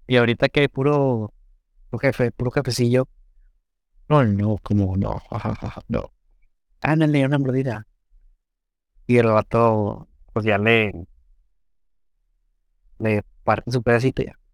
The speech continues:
Y luego un compa, güey, un compa, este, saca un video, o no sé, en TikTok, algo así, <clears throat>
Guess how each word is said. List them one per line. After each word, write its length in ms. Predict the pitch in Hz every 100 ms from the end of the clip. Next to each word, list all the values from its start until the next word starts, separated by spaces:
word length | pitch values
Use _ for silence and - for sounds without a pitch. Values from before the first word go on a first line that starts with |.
| _ _ _ _
Y 80 | 127
luego 180 | 120 123
un 60 | 120
compa, 400 | 139 123 - 123
güey, 240 | 123 127 _ _ _ _ _ _ _ _ _ _ _ _ -
un 100 | 120
compa, 520 | - 123 - 127 123 117 - _ _ _
este, 680 | - 117 - 123 117 113 110
saca 400 | 107 120 127 131
un 380 | 131 131 131 131
video, 560 | 131 131 127 123 127 - _ -
o 120 | 120
no 140 | 113 113
sé, 200 | - 113
en 160 | 117
TikTok, 460 | 113 131 - 110 107
algo 160 | 120 123
así, 220 | 120 120 _ _ _ _ _ _ _ _ _ _ _ _ _ -
<clears throat> 760 | 156 - - 214 - 202 165